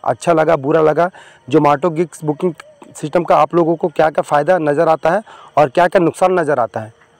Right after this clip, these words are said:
इस बात को भी बताया करिएगा। आप, आप लोगों का जो दुख है, जो सुख है, उसे शे-, share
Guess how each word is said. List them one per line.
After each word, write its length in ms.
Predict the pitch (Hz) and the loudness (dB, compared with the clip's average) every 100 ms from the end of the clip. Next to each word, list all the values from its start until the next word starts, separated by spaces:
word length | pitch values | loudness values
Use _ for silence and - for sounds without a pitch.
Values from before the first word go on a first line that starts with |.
| - | -6
इस 100 | 165 | -2
बात 220 | 160 165 | 0 0
को 100 | - | 0
भी 80 | 220 | 0
बताया 380 | 160 151 151 156 | 0 2 2 2
करिएगा। 400 | 143 123 113 110 _ - | 0 -2 -4 -8 _ -4
आप, 140 | 131 135 - | 0 0 -2
आप 280 | 131 143 - | -2 -2 0
लोगों 180 | 185 180 | 0 2
का 120 | 196 | -2
जो 120 | 175 | -2
दुख 280 | 151 180 190 | -2 -2 -2
है, 60 | |
जो 160 | 175 165 | -2 -4
सुख 260 | - 190 202 | -4 -6 -4
है, 60 | |
उसे 220 | 165 131 165 | -6 -8 -2
शे-, 220 | 160 165 | 0 0
share 320 | - 160 202 | 2 2 2